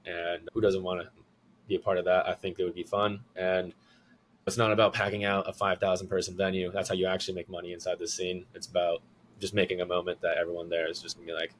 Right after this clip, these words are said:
"That was awesome. I would, I'll never forget going to that event." And I wanna create memories. And that's the whole goal, is go make events we wanna do and create some memories along the way.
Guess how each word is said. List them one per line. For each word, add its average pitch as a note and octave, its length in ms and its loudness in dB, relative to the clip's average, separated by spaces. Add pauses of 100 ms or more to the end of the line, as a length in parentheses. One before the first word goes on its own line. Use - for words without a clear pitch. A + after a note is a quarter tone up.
(600)
"That G#2 220 6
was F#2+ 140 4
awesome. F#2 420 0 (320)
I F#2+ 120 2
would, F#2+ 220 4 (140)
I'll F#2+ 140 -2
never F#2 180 0
forget F2+ 300 -2 (160)
going F2+ 240 0
to E2+ 340 -4 (440)
that E2+ 220 0
event." E2+ 360 -2 (140)
And F2 220 -6 (380)
I G2 140 6
wanna F#2 200 4
create F2 260 0
memories. E2+ 520 -8 (140)
And F2 180 -10
that's F#2+ 200 0
the G2+ 100 4
whole E2+ 160 0
goal, E2 300 -2
is E2+ 100 -10
go - 300 0
make G2 160 0
events G2+ 260 2
we G#2 80 0
wanna G2 260 2
do G2+ 340 0 (380)
and E2+ 120 -12
create F2 200 0
some E2+ 120 -10
memories E2 280 -8
along E2 200 -14
the D2+ 80 -12
way. D#2 180 -12